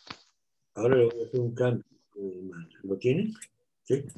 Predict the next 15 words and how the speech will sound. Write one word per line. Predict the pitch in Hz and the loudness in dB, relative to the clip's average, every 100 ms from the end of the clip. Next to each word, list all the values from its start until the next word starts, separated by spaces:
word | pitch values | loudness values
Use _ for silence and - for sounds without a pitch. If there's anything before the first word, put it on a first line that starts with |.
| - - - | -16 -18 -16
Este | 160 180 | -4 2
es | 160 | 4
el | 131 | 4
mercado | 113 - - 113 | 2 0 2 2
ahora. | 92 - - _ _ _ _ _ _ _ _ _ - - - _ - | 2 -2 -12 _ _ _ _ _ _ _ _ _ -10 -10 -10 _ -20
Este | - | -10
es | 131 | -8
el | 135 | -6
mercado | 110 98 117 101 92 | -8 -8 -6 -4 -4
ahora. | - - _ _ - | -8 -16 _ _ -8
¿Estamos? | - 139 202 - - _ _ _ _ _ _ _ - - - - | -2 -2 -2 -10 -20 _ _ _ _ _ _ _ -20 -20 -18 -14
Entonces, | - 160 - - - - _ | -6 -4 -4 -8 -16 -20 _
atención, | 104 95 92 139 143 - - _ - - | -8 -6 0 2 4 0 -2 _ -8 0
segundo. | 135 151 104 - 117 - - _ - - - - - - - - - - - - - - - 302 311 - - - - - - - - _ _ _ - | 4 4 2 2 2 2 -2 _ -20 -16 -6 -4 0 0 2 2 0 -2 -2 0 0 -4 -8 -4 -4 -4 -8 -6 -4 -2 0 -2 -4 _ _ _ 4
que | 160 - - - 349 - | 6 4 2 -12 -20 -20